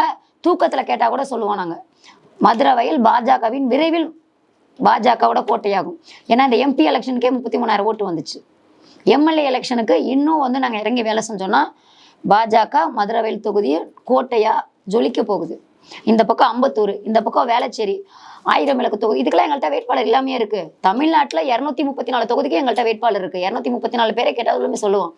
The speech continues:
மதுரையில வந்து ராமசீனிவாசன் அவர்கள் இரண்டாம் இடத்துக்கு வந்தாங்க எம் பி தேர்தல்ல. மணிப்பூருக்கு இங்க இருந்து கிளம்பி போன அக்கா கனிமொழி அவர்கள் வந்து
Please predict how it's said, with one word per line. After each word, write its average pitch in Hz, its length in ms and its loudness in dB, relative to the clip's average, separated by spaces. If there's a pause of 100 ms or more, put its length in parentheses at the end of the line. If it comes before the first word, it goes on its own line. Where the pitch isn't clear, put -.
(420)
மதுரையில 262 480 2
வந்து 262 180 -2
ராமசீனிவாசன் 254 680 0
அவர்கள் 240 220 0
இரண்டாம் 269 300 -2
இடத்துக்கு 196 340 -4
வந்தாங்க 175 340 -2
எம் 226 160 0
பி 147 100 0
தேர்தல்ல. 170 400 -2 (160)
மணிப்பூருக்கு 349 540 2
இங்க 247 200 2
இருந்து 240 640 2
கிளம்பி 285 300 -2
போன 214 380 -4
அக்கா 226 260 0
கனிமொழி 262 460 -4
அவர்கள் 202 280 0
வந்து 196 540 -2